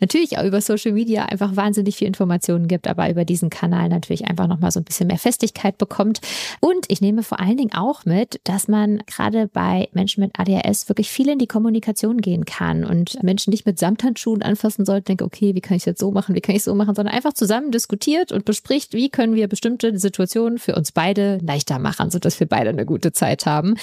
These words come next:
egal aus welcher Rolle heraus das ist, ob das Freunde, Familie, was auch immer ist. Ich glaube, das dürfen wir uns ruhig mehr trauen, weil am Ende haben wir alle was davon.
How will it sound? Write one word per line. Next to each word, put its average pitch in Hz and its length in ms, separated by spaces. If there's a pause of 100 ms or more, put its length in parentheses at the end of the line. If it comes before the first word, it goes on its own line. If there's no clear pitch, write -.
(360)
egal 180 320
aus 175 160
welcher 165 240
Rolle 143 220
heraus 131 400
das 147 180
ist, 135 220
ob 139 180
das - 220 (360)
Freunde, 180 360
Familie, 170 680
was 170 220
auch 160 100
immer 151 260
ist. 170 340
Ich - 220
glaube, 151 580 (240)
das - 300
dürfen 240 320
wir 202 160
uns 175 240
ruhig 170 200
mehr 160 280
trauen, 160 580
weil 156 180
am 165 120
Ende 143 480
haben 139 120
wir 147 120
alle 147 180
was 160 180
davon. - 460